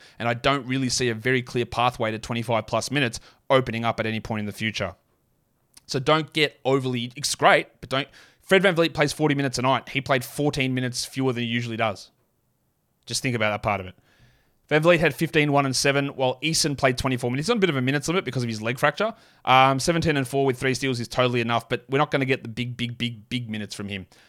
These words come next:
Jabari Smith returned, nine points, six rebounds, while the Wild thing dropping in sixteen points, Jay Sean Tate, in twenty-six minutes.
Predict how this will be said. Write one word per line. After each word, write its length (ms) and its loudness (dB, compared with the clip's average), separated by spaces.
Jabari 300 6
Smith 300 -4
returned, 420 0
nine 260 2
points, 320 -4
six 240 -4
rebounds, 440 0
while 100 2
the 80 -4
Wild 340 -2
thing 200 -14
dropping 260 -4
in 100 -2
sixteen 360 -4
points, 240 -4
Jay 160 0
Sean 180 -4
Tate, 300 -4
in 120 -4
twenty-six 480 -4
minutes. 320 -2